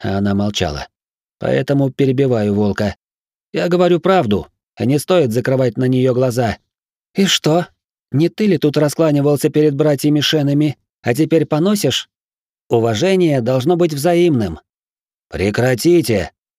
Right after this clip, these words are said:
снова вмешивается Мериот, но мы оба не обращаем на него внимания. «Ты сама это сказала.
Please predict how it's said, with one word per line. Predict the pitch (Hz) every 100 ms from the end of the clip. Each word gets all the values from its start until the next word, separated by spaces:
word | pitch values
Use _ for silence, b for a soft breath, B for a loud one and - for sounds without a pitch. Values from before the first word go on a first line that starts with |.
| _
снова | - 117 107 107
вмешивается | 101 113 104 107 107 110
Мериот, | 117 117 117 104 104 _ _ _ _
но | 98 139
мы | 151 151 -
оба | 147 120 113
не | 113
обращаем | 113 110 107 147 143 135
на | 120
него | 113 110 107
внимания. | 107 107 98 80 78 76 _ _ _ _ _ _ _
«Ты | 190
сама | 190 190 170 190
это | 175 139
сказала. | - 117 120 101